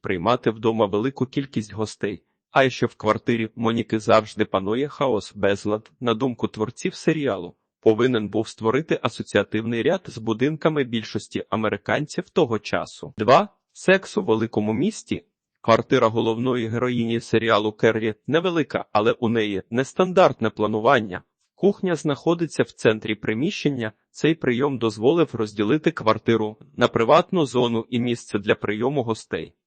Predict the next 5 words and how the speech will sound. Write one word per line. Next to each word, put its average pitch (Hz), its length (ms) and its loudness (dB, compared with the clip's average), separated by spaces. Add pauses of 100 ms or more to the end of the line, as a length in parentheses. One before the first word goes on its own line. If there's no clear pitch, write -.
У 123 100 -2
прохідний 113 540 -2
гардероб 107 560 0 (200)
самозапам'ятовується 113 1400 2
локацію, 147 720 0